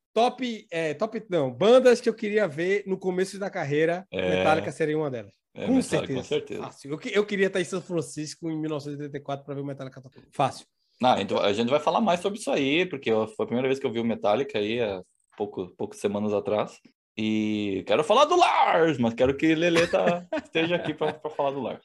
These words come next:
Speaker 1: Ei, vai ter guerra nesse negócio aqui, não vai ter problema não. Cris, passando pra um outro álbum importantíssimo, que eu acho, eu gosto pra caralho desse álbum, mas eu quero fazer uma pergunta pra tu. O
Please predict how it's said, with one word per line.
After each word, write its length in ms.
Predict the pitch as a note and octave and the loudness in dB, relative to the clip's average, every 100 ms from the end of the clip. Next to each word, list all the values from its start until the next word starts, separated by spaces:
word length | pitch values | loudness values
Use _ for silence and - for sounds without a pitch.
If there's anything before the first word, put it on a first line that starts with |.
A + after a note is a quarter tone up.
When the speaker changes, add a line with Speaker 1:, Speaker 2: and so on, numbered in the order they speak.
| - | 2
Speaker 1:
Ei, 360 | G#3 F#4 G#4 G#4 | 6 6 4 4
vai 180 | A4 | 2
ter 320 | A#4+ A#4 A#4 G#4+ | 4 4 4 6
guerra 380 | G#4+ F4 B3+ | 6 6 6
nesse 260 | B3 B3 A#3 | 4 2 2
negócio 320 | G#3+ G3+ F#3 | 2 0 0
aqui, 200 | F3 D#3+ | -2 -2
não 60 | F3+ | -2
vai 100 | D4 | -2
ter 120 | D#4 | 0
problema 360 | B3+ A#3 G3+ E3 | 0 2 0 -2
não. 260 | C#3 C3+ - _ _ _ | -4 -8 -14 _ _ _
Cris, 320 | - C4 C#4+ F3+ | 0 4 4 4
passando 460 | F4 - C4+ C4 | 4 6 6 4
pra 100 | A3 | 2
um 40 | A3+ | 4
outro 320 | A3 G#3+ F#3 | 4 4 2
álbum 160 | F#3 G3 | 2 0
importantíssimo, 1000 | F#3+ A3 A3 D#3 D3+ G3 G3+ G#3+ A3 A3 | 0 -2 -2 -6 -8 -10 -8 -8 -8 -8
que 120 | - | 2
eu 160 | G3+ F3+ | 4 6
acho, 240 | E3+ G3+ | 4 0
eu 80 | D#3+ | -4
gosto 240 | D3 F#3+ - | -4 -6 -8
pra 80 | |
caralho 240 | E3+ D#3 D3 | -8 -6 -6
desse 180 | C#3 C3 | -6 -6
álbum, 160 | D3 | -6
mas 160 | F3 A3 | -2 0
eu 60 | B3+ | 2
quero 160 | B3+ A#3+ | 0 0
fazer 200 | A3 A3 | -2 -2
uma 80 | |
pergunta 300 | A3+ G#3 A3+ | -4 -4 -4
pra 160 | A3 G#3 | -4 -6
tu. 160 | - | -6
O 80 | C#3 | -10